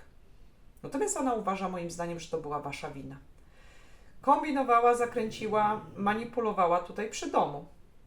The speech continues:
Nie chciała tego szczęścia. Nie wiem, czuła się trochę w klatce. Chciała czegoś więcej w życiu. E, ale uważa, że starała się kiedyś. I tu karty pokazują dom, rodzina, relacja. Czy ona zrozumiała, że popełniła błąd?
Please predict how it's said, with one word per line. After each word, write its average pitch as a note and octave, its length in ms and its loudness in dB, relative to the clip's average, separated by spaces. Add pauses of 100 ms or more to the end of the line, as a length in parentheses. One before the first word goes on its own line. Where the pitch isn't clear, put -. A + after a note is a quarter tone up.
Nie G3 220 0
chciała F#3+ 360 0
tego C#4+ 240 -6
szczęścia. E3+ 600 -6 (300)
Nie F3 200 -6
wiem, C3 280 -10
czuła C4 240 0
się C#4 140 -8
trochę B3+ 240 -6
w A#3+ 80 -10
klatce. - 540 -4 (600)
Chciała B3+ 300 6
czegoś A3+ 300 0
więcej G#3 380 -4
w F#3+ 60 -8
życiu. E3+ 380 -8 (720)
E, - 40 -10 (420)
ale D#4+ 200 2
uważa, B3+ 420 4
że A3+ 120 -2
starała G3+ 440 0
się G3+ 140 -8
kiedyś. - 560 -8 (280)
I G#3 100 -10
tu C4 100 -2
karty C4 300 0
pokazują F3 520 -4
dom, A#3+ 200 2
rodzina, F3 440 -2
relacja. D#3+ 520 -4 (800)
Czy A3 100 0
ona C4+ 180 4
zrozumiała, F#3+ 500 -2
że F3+ 120 -6
popełniła F3 500 0
błąd? D3 360 -8